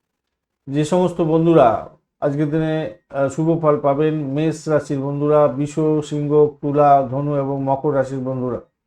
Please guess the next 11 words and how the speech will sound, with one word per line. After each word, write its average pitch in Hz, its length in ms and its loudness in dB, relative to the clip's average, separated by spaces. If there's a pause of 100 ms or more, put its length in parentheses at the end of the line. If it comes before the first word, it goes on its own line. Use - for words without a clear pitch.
(540)
মীন 165 240 2
রাশির 151 280 2
বন্ধুরা 143 340 -2
একটু 143 180 -6
সতর্ক 143 440 -4
থাকবেন, 147 380 -2
কেন 135 180 -4
আপনাদের 131 420 0
অষ্টমস্ত 135 520 -2
চন্দ্র 139 380 -4
থাকছে। 151 480 -4